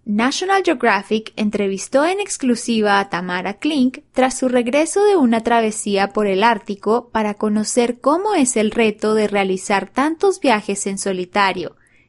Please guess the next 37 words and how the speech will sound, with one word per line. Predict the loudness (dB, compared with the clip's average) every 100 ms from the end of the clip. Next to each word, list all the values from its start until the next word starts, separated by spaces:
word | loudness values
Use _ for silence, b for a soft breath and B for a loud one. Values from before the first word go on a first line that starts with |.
| -4
en | 0 0
especial | -2 -4 -4 2 4 6
el | 4
paso | 4 0 0 0
del | 2 4
noroeste | 2 2 0 -2 -2
del | -2 0 0
Ártico, | 0 -4 -10 -8 -10 _ _
que | -10 -6
se | -6
considera | -4 -4 -2 -2 2 2 2
un | 2
reto | 0 0 0
para | 2 0 0
cualquier | -2 -2 0 2 2
navegante. | 0 -2 -2 -2 -4 -6 -12 -14 _ _ _ _ _ _ _ _
A | -6
continuación, | -2 -2 -2 -2 -4 -2 2 2 2 -4 -6
la | -2 -2
navegante | -2 -2 0 0 0 2 2
habla | 2 4 2
de | 2
las | 0 -2
impresiones | -4 -4 -4 0 2 0 -2
que | -2
tuvo | 0 2 2
a | 4
lo | 4
largo | 2 0 -2
del | -2 0
viaje | 0 -2 -2 -4 -4
en | -4
relación | -4 -4 -6 -2 0 2
con | 0 0
el | 0
cambio | -2 -4 -2 -4
climático | -2 0 0 0 -4 0 0